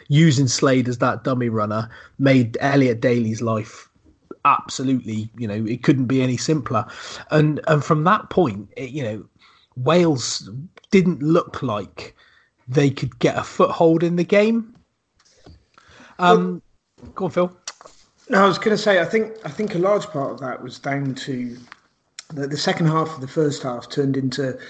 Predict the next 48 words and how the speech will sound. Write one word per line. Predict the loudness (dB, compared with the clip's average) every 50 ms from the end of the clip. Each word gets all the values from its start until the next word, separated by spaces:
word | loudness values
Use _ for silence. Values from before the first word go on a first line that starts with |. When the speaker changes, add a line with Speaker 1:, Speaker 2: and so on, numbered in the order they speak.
| -20 -20 -20 -20 _ -8
Speaker 2:
a | -6
bit | -2 0 0
of | 0 0
a | 0
kicking | -2 0 0 0 0 0 0 2
duel. | 4 4 4 4 4 2 0 -6 -14 -20 -20 _ _ _ _ _ _ 2
Um, | 4 4 6 4 4 2 2 0 -2 -4 -6 -10 -18 _ -6 -4
and | -2 -2 -2 -2 -4 -4 2
both | 4 4 4 4 0 -2
teams, | -2 -2 0 0 -2
I | -4
think, | -6 -8 -10 -8 -8
were | -8 -6
just | -4 -4 -4 -4 -2
kicking | -2 -2 -2 -2 -2 -6 -6
a | -2
bit | 2 0 0 0 0
too | -6 -6 -6 -6
far. | -4 0 0 0 0 0 -6 -12 -16 -20 _ _ _ _ _ _ _ _ _ _ -4
And | -2 0 0
then | 2 2 2 2 2 2 2 0 -2 -6 -14 _ _ _ _ _ -10 -8
I |
think | -4 -2 -2 -2 0
England | 2 2 4 6 6 6 6 6
reacted | 4 2 2 0 -2 -6 -10 -10 -10 -10
to | -8
that | -8 -6 -6 -6
a |
bit | -6 -6 -6 -6
better | -4 -6 -6 -6 -6 -8 -10
and | -8
just | -8 -8 -8 -2 4
brought | 6 6 6 6
their | 4 2
kick | 2 2 0 0 0
length | -2 -4 -2 -4 -4 -6 -4 0
back | 0 0 0 0 -4
a | -4
little | -2 0 0 0 -2
bit | -2 -6 -10 -12 -10 -10 -10 -10 -12 -16 _ _ _ _ _ -12 -8
and, | -4 -4 -4 -2 0
and | 0 2 4 6
made | 6 6 4 4
them, | 2 2 0 0 0
they | 2 4
weren't | 6 6 6 6
being | 4 2 0 0
competitive, | -2 -4 -2 -2 -2 -2 -4 -8 -12 -12 -10 -8 -10 -10